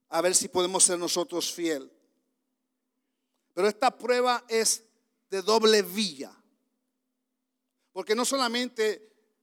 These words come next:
Dios nos está probando a nosotros si le creemos y podamos nosotros cumplir y devolverle a Él lo que es de Él, pero Él también nos, nos dice, "Pónganme a mí a prueba.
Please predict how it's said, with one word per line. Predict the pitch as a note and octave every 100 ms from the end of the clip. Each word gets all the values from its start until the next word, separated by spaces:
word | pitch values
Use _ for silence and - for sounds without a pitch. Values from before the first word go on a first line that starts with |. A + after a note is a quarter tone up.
| _
Dios | _ - A3+ A#3+ -
nos | G#3 G3+
está | F#3+ - A3
probando | A3+ A3 G3 G#3+ G#3
a | G3+
nosotros | F#3+ F#3 G3+ G#3 G3 - _
si | - A3 G3+
le | F#3 -
creemos | G3+ G3 F#3+ G#3+ G3 E3+ D#3 - - _ _ _ _ _ _
y | - G#3
podamos | G3 F#3 F#3 G3+ G#3
nosotros | G3+ F#3 G3+ G3 G#3 F#3
cumplir | - F#3 F3 F#3 G3 G#3
y | - F#3+
devolverle | F3+ E3 E3+ E3+ F#3+ G#3 G3+ -
a | F3
Él | F3+ G3 G3+ F#3
lo | F3
que | E3+ F#3
es | F3+
de | G#3 F#3
Él, | D#3+ - _ _ _ _ _
pero | G3+ G3+ G#3
Él | A3+ B3+ C4+
también | B3 A3+ G#3 G#3+ G#3+ G#3+ G#3+
nos, | G3 G3+ G3 - _ _
nos | G#3+ G3+ G3
dice, | B3 B3 A3 G3 D#3+ _ _ _
"Pónganme | - A3+ A3+ A#3+ A3 A3 A3+ _
a | G3
mí | F#3+ G#3+ C4 A#3+ D#3+ _
a | F#3 F3
prueba. | F#3+ G3 D3 A#2